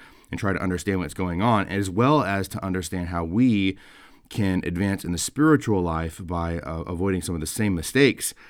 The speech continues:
that happens to all of us, okay? Now, we're gonna be looking at chapters eleven through eighteen in this ninth lesson, and then chapter, or rather, I should say, lesson ten next time. We'll finish everything off.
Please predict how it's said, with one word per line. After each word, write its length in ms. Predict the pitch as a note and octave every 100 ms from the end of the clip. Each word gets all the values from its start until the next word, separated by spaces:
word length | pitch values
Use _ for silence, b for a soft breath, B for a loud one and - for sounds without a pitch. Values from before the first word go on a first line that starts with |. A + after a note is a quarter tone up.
| B
that 100 | E2+
happens 400 | E2+ E2 E2+ D#2
to 160 | - E2
all 260 | - C3+ A#2+
of 80 | D#2
us, 260 | - -
okay? 260 | - - A2+ B B B B B -
Now, 480 | A2+ B2 B2 A#2+ A2
we're 180 | G#2+ B2+
gonna 140 | C3+
be 120 | C3
looking 160 | A#2+ B2
at 80 | G#2
chapters 400 | B2 A#2 A#2 -
eleven 420 | G#2 A2 A#2 A#2
through 280 | - G#2 G#2+
eighteen 680 | F#2+ F#2+ - C#3+ D3 D#3+ D3
in 100 | G2
this 160 | F2+ G2
ninth 240 | G2 G2
lesson, 460 | F2+ G2+ - G2+ G2+
and 160 | F2+
then 160 | F2 F2
chapter, 580 | - G#2 - F2+ E2 D2+ b b
or 80 | E2
rather, 160 | F2+
I 20 | D#2+
should 140 | E2
say, 40 |
lesson 380 | D#2 G2+ G2 F2+
ten 560 | E2 - C3 A2+ G2 E2+ B B B
next 340 | F#2 A2+ -
time. 380 | - F#2 F2+ F2
We'll 160 | E2+ E2
finish 460 | - F#2+ F#2+ E2+ -
everything 400 | F2 E2+ D#2+ D2
off. 420 | D2+ A#1+ -